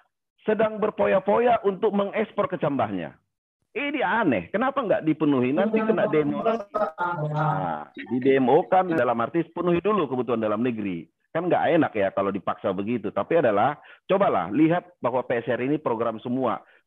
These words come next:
Sawit itu bukan kami, tapi kita. Jadi kalau bibit terkendala, saprodi naik,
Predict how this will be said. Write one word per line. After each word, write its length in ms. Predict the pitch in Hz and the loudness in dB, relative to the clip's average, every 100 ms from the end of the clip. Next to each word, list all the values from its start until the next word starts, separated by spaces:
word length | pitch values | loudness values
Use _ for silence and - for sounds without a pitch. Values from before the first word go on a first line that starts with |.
| - | -2
Sawit 240 | 160 175 | 0 0
itu 160 | 190 220 | 0 2
bukan 260 | 180 151 147 | 2 0 0
kami, 240 | 151 147 | -2 0
tapi 240 | 120 131 165 | -2 -6 -4
kita. 320 | 180 147 92 - _ _ _ _ - | -4 -2 -4 -6 _ _ _ _ -4
Jadi 220 | 165 220 | -2 0
kalau 320 | 196 190 185 - - | 2 2 0 -4 -4
bibit 480 | 175 240 262 - - | 2 2 0 -4 -4
terkendala, 720 | 160 156 135 113 95 78 - _ _ _ _ _ _ _ _ _ | -2 0 0 0 0 -2 -6 _ _ _ _ _ _ _ _ _
saprodi 480 | 143 139 214 240 208 | -6 -2 0 2 0
naik, 320 | 143 98 85 | 0 -2 -8